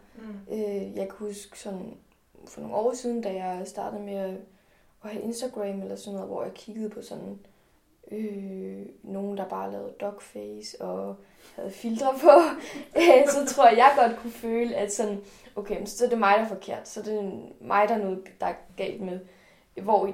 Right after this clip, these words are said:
Speaker 2: dag, når jeg kigger på sådan nogen, så får jeg nok bare mere en følelse af, at det er synd for dem, at, at de er nødt til at, at, at gøre alt det,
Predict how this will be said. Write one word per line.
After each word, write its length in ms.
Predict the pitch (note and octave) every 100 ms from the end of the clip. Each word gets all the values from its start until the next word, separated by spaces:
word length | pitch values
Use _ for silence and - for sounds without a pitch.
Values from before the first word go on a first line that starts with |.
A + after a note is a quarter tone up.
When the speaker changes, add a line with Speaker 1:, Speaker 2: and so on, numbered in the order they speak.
| B3
Speaker 2:
dag, 260 | B3+ B3
når 100 | B3+
jeg 160 | F3 F3
kigger 280 | - G#3 G3
på 140 | G3
sådan 200 | F#3+ G#3+
nogen, 220 | G3 F#3 G3
så 320 | - A3 G#3 G#3+ _ _ _ _ _ _ _ - -
får 320 | - - G#3
jeg 100 | F#3+
nok 200 | G3 G3
bare 500 | - A#2 F#3+ F#3+ - - _
mere 200 | - G#3 G#3
en 80 |
følelse 560 | G#3+ - G#3 G#3+ G#3+ G#3
af, 100 | - - -
at 60 |
det 60 | G3
er 40 |
synd 320 | F#3+ A#3+ A#3+
for 240 | - - F#3+
dem, 180 | G3 -
at, 260 | F#3+ - -
at 240 | F#3+ -
de 60 | G#3
er 40 |
nødt 300 | G3+ G3 F#3+
til 180 | - G#3
at, 200 | G3+ - - - _
at, 60 | - - _ _ _ -
at 120 | F#3
gøre 320 | G3+ G3+ G3+ -
alt 280 | - -
det, 220 | G3+ G#3